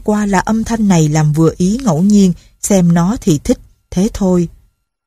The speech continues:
Này, lấy người thì lại không như thế, không hỏi nên chăng, không kể ngay gian, nếu không phải là người Tân thì bỏ, nếu ai là khách thì đuổi. Như vậy tức là nhà vua quý trọng sắc đẹp, âm nhạc, châu báu,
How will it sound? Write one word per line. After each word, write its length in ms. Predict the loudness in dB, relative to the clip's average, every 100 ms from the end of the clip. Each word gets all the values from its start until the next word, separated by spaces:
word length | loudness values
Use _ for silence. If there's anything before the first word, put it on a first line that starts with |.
| _ _ _ _ _ _ -2
Này, 360 | 2 2 0 -4 _
lấy 180 | -2 -2
người 260 | 2 2 4
thì 160 | 2
lại 200 | 0 -2 0
không 180 | 2
như 140 | 4 2
thế, 340 | 0 -2 -2 -8 -20 _ _
không 220 | -2 0
hỏi 240 | 2 2 2
nên 300 | 2 2 2 0
chăng, 260 | 0 0 -2 -10 _
không 220 | -6 -2 0
kể 280 | 2 2
ngay 240 | 2 2 2
gian, 420 | 0 0 2 0 -4 _ _ _
nếu 140 | 0
không 200 | 2 -2
phải 220 | 0 -2 0
là 100 | 2
người 180 | 2
Tân 280 | 2 2 2
thì 160 | 2 0
bỏ, 340 | 2 0 -2 -6 -16 _
nếu 220 | 2 2 2
ai 280 | -2 0
là 120 | 0 -4
khách 160 | -6 -8 -2
thì 160 | 0
đuổi. 380 | 0 0 -2 -4 -8 _ _ _
Như 160 | 2 4
vậy 240 | 2 0
tức 160 | -4 -2
là 120 | 0
nhà 180 | 2 2
vua 220 | 2 0
quý 260 | 0 -2 -2
trọng 220 | -2 -2 0
sắc 260 | -4 -4
đẹp, 200 | -2 -2 -4 _ _
âm 220 | 0 2
nhạc, 260 | 2 0 -4 _ _
châu 200 | -2 0
báu, 380 | 2 0 -2 -6